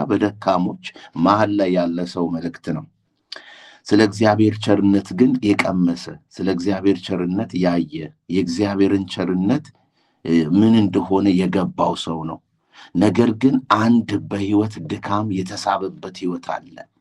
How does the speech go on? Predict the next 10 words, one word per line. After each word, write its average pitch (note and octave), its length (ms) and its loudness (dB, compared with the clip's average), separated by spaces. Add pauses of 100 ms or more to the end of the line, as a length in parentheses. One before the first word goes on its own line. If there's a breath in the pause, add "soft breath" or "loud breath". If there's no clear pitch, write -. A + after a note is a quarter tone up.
(840)
«እኔ A2 180 4 (160)
ግን G2 260 0 (320)
አዳልጦኝ F2+ 640 -4
ልወድቅ A2 460 2 (120)
ጫፍ - 380 -8
ላይ F2+ 240 -2
ነኝ፣ D#2+ 220 -10 (600)
ትንሽ A2 340 2
ነው G#2+ 160 4
የቀረኝ» F2+ 520 -4